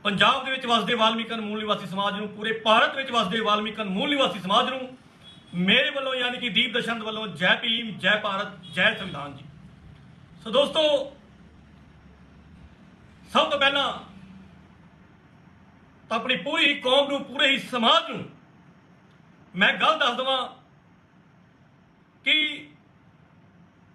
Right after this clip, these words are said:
ਪ੍ਰਸ਼ਾਸਨ ਨੂੰ ਝੁਕਣਾ ਪਿਆ ਤੇ ਤੁਹਾਡੀ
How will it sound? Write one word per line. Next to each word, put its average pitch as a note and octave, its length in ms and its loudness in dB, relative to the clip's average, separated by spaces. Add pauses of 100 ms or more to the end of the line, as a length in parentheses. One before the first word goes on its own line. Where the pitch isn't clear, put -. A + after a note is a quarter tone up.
(120)
ਪ੍ਰਸ਼ਾਸਨ C#4+ 500 2
ਨੂੰ D#4+ 140 -8
ਝੁਕਣਾ C#4+ 320 0
ਪਿਆ C#4+ 240 2 (1500)
ਤੇ C#4+ 100 4
ਤੁਹਾਡੀ C#4+ 680 0